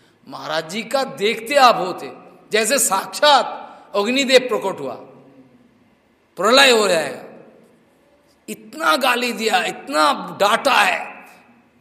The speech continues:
भजन में आते हैं, विश्वास नहीं है भगवान का ऊपर, क्यों आते हैं इधर, घर चले जाओ,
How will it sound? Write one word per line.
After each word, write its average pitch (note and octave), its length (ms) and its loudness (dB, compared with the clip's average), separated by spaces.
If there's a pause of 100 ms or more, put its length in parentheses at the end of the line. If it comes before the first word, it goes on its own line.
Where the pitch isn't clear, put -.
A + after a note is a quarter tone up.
भजन F#4+ 300 6
में G4+ 100 10
आते D4+ 300 8
हैं, D#3 500 2 (220)
विश्वास G4 400 8
नहीं D4+ 320 6
है - 340 -8 (240)
भगवान A3+ 320 4
का A3+ 100 2
ऊपर, E3+ 280 -6 (800)
क्यों G#4+ 200 12
आते D#4+ 240 8
हैं F3+ 280 2
इधर, G3 360 0 (800)
घर - 160 8
चले F#4+ 240 8
जाओ, - 140 6